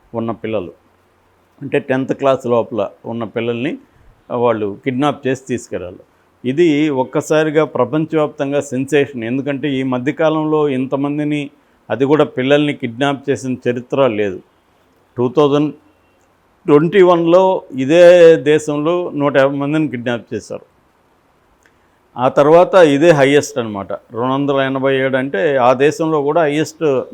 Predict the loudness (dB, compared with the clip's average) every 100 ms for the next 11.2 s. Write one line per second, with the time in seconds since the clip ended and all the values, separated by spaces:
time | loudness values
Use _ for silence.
0 | -6 -2 2 0 -2 -8 -8 -10 -12 -8
1 | -8 -8 -12 -14 -16 _ _ -18 -16 -6
2 | -2 -2 -4 -6 -6 -6 -6 -6 -10 -8
3 | -14 -14 -18 _ -12 -12 -16 _ _ _
4 | _ _ _ -6 -4 -2 0 2 2 0
5 | 0 0 0 -2 -2 -2 -4 -2 -2 -4
6 | -6 -6 -6 -4 -6 -6 -6 -2 -2 0
7 | -2 -2 -4 -4 -4 -4 -6 -6 -6 -6
8 | -6 -8 -8 -12 -12 -8 -4 -2 -4 -8
9 | -8 -8 -6 -6 -6 -6 -10 -12 -12 -10
10 | -10 -8 -6 -6 -4 -6 -6 -8 -8 -10
11 | -12